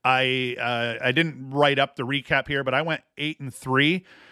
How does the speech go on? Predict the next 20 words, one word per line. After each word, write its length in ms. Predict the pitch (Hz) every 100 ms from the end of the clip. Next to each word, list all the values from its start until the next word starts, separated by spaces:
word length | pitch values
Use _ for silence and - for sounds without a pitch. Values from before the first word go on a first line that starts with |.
| - _ -
um, 500 | 135 131 131 127 123
la-, 440 | 127 135 135 131
in 260 | 127 135 131
the 80 | 127
first 340 | 151 151 -
week, 220 | 156 156
and 80 | 135
I 60 | 117
was 100 | -
four 220 | 143 143
and 80 | 139
a 40 |
half 220 | 143 131
points 340 | - 135 127 165
up. 280 | 165 - - - - -
This 400 | 110 156 - -
time 340 | 156 143 135
here, 640 | 113 147 151 143 139 135
I'm, 380 | - 131 131 131
like, 460 | 127 123 117 -